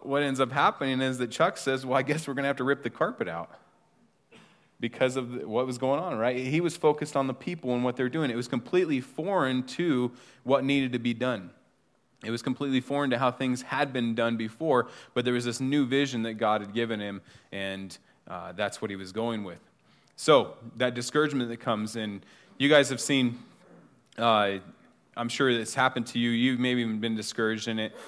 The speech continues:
But what that happens when that ministry or a young person comes in, there's two things that'll happen when the person, uh, that's been around for a while and, and says that. Discouragement will come in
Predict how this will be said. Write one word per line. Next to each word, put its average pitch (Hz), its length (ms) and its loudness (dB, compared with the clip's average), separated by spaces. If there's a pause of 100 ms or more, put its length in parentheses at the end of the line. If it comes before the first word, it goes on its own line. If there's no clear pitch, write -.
(260)
But 127 100 4
what 151 280 6
that 156 160 4
happens 139 420 4
when 139 180 0
that 143 140 2
ministry 123 720 -2 (360)
or 117 240 2
a 113 40 2
young 135 200 2
person 139 300 -2
comes 113 260 -6
in, 107 120 -2
there's 107 160 -4
two 123 160 -2
things 120 260 -4
that'll 104 140 -2
happen 101 360 -2
when 98 120 -8
the 92 60 -10
person, 101 460 -8 (380)
uh, 98 180 0
that's 101 220 -8
been 113 140 -4
around 107 240 -2
for 107 120 -8
a - 20 -8
while 95 360 -2 (320)
and, 101 220 -6
and 104 140 -10
says 139 260 -2
that. 95 200 -8
Discouragement 117 640 -2
will 127 80 -4
come 131 200 -2
in 131 260 -2